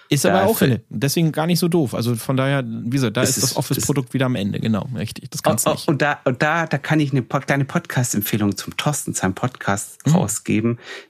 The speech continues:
Speaker 2: Der hat nämlich einen Podcast gemacht zum Thema Anfragenmanagement letztens, also Handwerksimpulse.
Speaker 1: Mhm.
Speaker 2: Und da hat er einen Kunde,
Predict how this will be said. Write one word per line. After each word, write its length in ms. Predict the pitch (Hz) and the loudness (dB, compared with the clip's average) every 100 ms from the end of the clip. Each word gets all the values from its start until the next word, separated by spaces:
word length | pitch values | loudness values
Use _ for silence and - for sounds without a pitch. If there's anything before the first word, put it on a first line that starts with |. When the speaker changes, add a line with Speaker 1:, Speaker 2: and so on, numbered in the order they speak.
| - | -2
Speaker 2:
Der 80 | |
hat 100 | 104 | 0
nämlich 340 | 107 98 92 - - | 2 0 0 -4 -4
einen 340 | 98 92 90 | 0 2 0
Podcast 500 | - 135 - 113 - | 0 -4 -2 -2 -2
gemacht 300 | 98 98 98 - | 0 0 -2 -6
zum 140 | - | -2
Thema 180 | 90 - - 170 - - 98 104 | 0 2 0 0 -2 0 0 0
Anfragenmanagement 1000 | 104 101 104 127 131 - - 139 160 - | 0 2 4 2 0 -2 0 2 0 0
letztens, 340 | - - - | -2 -2 -4
also 220 | - - 87 | -4 0 0
Handwerksimpulse. 880 | 117 127 131 135 - 139 139 170 175 _ - - | 0 0 0 -4 0 -2 0 -2 -2 _ -18 -2
Speaker 1:
Mhm. 220 | 113 107 - | 0 0 -4
Speaker 2:
Und 140 | - 110 | -2 0
da 120 | 104 | 0
hat 140 | 120 | 2
er 160 | 131 107 | 0 2
einen 360 | 110 98 95 92 _ _ _ _ _ | 2 2 0 -4 _ _ _ _ _
Kunde, 520 | 139 165 170 170 175 | 2 4 4 2 0